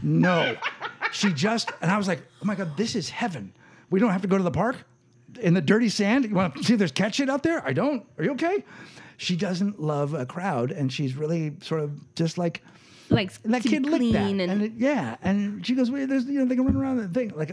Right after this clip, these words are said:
Speaker 1: I
Speaker 2: Thank God you guys had girls.
Speaker 1: I mean, yeah, well, they, like, I, there are certain things, um, but, uh, like, Disneyland, they'll do a couple times, but they, we, one of her best friends is, they're all famous, so they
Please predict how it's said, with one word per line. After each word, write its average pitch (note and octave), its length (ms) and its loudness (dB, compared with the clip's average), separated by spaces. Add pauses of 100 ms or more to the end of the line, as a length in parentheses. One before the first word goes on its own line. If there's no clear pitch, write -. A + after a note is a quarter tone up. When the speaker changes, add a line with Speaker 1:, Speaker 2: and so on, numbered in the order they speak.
Speaker 1:
I - 180 -6 (280)
Speaker 2:
Thank C4 240 2
God G3 260 -4
you F#3+ 100 -4
guys G3+ 280 2
had F#3+ 180 -4
girls. F#3+ 460 -4
Speaker 1:
I E3+ 100 -2
mean, D#3+ 380 -2
yeah, F#3+ 240 0
well, E3 180 -6
they, F3 200 0
like, G3 460 -2
I, F3+ 140 -4 (420)
there G3+ 140 2
are A3 60 0
certain B3+ 280 -2
things, A#3 380 2 (560)
um, C3+ 420 0 (400)
but, C#3+ 240 0
uh, C3 280 -2 (120)
like, D3+ 220 -2
Disneyland, G3 960 2
they'll F#3 180 2
do F3 160 2
a F#3 60 -2
couple G3 220 0
times, F#3+ 320 2
but C#3+ 260 -4 (160)
they, D#3+ 460 -2
we, E3 260 0 (800)
one D#3 160 0
of E3+ 80 0
her E3 80 0
best D3+ 240 -6
friends D#3 380 -2
is, C3 100 -4 (880)
they're D3+ 180 -6
all D3+ 80 -6
famous, D#3+ 480 -2 (380)
so C3+ 100 -6
they E3 240 -2